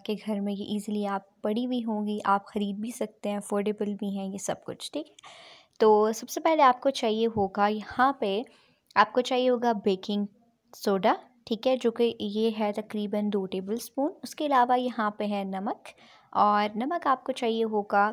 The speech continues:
तकरीबन वन एंड हाफ, हाफ टेबलस्पून। ये मैंने इस दोनों को मिक्स कर दिया। उसके बाद आपको चाहिए लेमन, और लेमन जो है मैं इसको स्क्वीज़ करती हूँ, फिर दिखाती हूँ। यहाँ पे मैं डाल रही हूँ इसके अंदर लेमन,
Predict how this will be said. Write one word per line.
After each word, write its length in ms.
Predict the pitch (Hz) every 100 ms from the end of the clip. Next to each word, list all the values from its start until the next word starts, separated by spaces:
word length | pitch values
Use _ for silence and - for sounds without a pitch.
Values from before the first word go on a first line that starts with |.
| -
तकरीबन 480 | 214 - 208 208 208
वन 240 | 202 190
एंड 160 | 196 196
हाफ, 300 | 180 190 190 - _ -
हाफ 460 | 226 214 220 - -
टेबलस्पून। 720 | 180 180 185 - - 147 185 _ _ _ - _ _ _ -
ये 80 | 240
मैंने 200 | 254 262
इस 140 | 285 -
दोनों 220 | 226 226
को 100 | 262
मिक्स 260 | 220 208 -
कर 160 | 240
दिया। 260 | 233 277 294 269
उसके 220 | - 311
बाद 240 | 302 285 277
आपको 300 | 208 - 240
चाहिए 520 | - 208 208 214 311 - _ _ _ _ _ _ _ _ _ _ - _ _ -
लेमन, 460 | 220 220 208 277 - _ - _ _
और 420 | - 220 214 214 214 - 226
लेमन 380 | 233 233 320
जो 120 | 320 311
है 200 | 285 262
मैं 300 | 240 226 226 -
इसको 300 | - - 214 208 -
स्क्वीज़ 380 | - - 220 220
करती 340 | 240 233 -
हूँ, 140 | 285 330
फिर 180 | - 190
दिखाती 500 | - - - - -
हूँ। 100 | 226
यहाँ 320 | 214 247 - 311
पे 120 | 311
मैं 140 | 294
डाल 220 | 226 220 220
रही 120 | 220
हूँ 60 |
इसके 220 | 220 - 208
अंदर 200 | 208 202
लेमन, 420 | 196 196 247